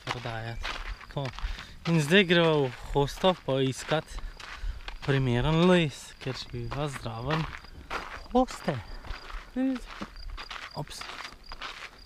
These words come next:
Speaker 1: Sva šla pa pač seveda ob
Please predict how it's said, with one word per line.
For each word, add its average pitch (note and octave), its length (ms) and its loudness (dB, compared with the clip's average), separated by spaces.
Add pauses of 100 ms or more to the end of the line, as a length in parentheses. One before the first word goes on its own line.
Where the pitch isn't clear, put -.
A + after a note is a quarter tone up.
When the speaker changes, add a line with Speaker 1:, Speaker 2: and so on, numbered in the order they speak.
(2000)
Speaker 1:
Sva E3 160 6
šla G3 240 12
pa G3 160 12
pač G3 160 8
seveda F#3 400 10
ob E3 160 8